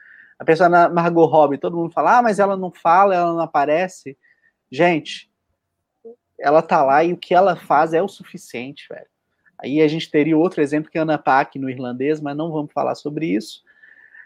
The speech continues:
É, ela tá muito bem, inclusive, por sinal. É, encerrando aqui a lista dos cinco indicados, Bong Joon-ho e o Han Jin-won escrevendo Parasita, que aqui sim eu concordo com o que a Dani Pacheco falou sobre o Coringa.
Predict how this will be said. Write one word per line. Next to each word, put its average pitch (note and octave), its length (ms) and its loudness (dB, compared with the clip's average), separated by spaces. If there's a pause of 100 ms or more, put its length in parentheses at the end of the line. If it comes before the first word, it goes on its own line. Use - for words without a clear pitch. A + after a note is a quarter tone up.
É, A#2+ 560 -2
ela A#2 140 0
tá B2 100 -6
muito A#2+ 220 -8
bem, C3 240 -4
inclusive, A#2+ 400 -8
por - 100 -20
sinal. D#3 340 -6 (440)
É, D3 680 6 (100)
encerrando B3+ 540 6
aqui A3+ 200 2
a A3 60 6
lista G#3 260 -4
dos E3+ 160 -10
cinco - 260 -20
indicados, F#3+ 640 -4 (520)
Bong G3 280 -2
Joon-ho G3+ 440 -2
e F#3 120 -4
o D#3 100 -8
Han F#3 140 -2
Jin-won F3 540 -2 (480)
escrevendo F3 760 -4
Parasita, G3+ 880 0 (200)
que - 80 -6
aqui A#3 240 -4
sim - 180 -8
eu A#3 100 -2
concordo F#3 360 -2
com E3+ 80 -10
o D#3 40 -10
que D#3+ 120 -4
a D#3 60 2
Dani D3+ 240 -2
Pacheco D3 420 -8
falou C#3+ 260 0
sobre D3+ 240 -6
o C#3+ 40 -8
Coringa. D3 480 -4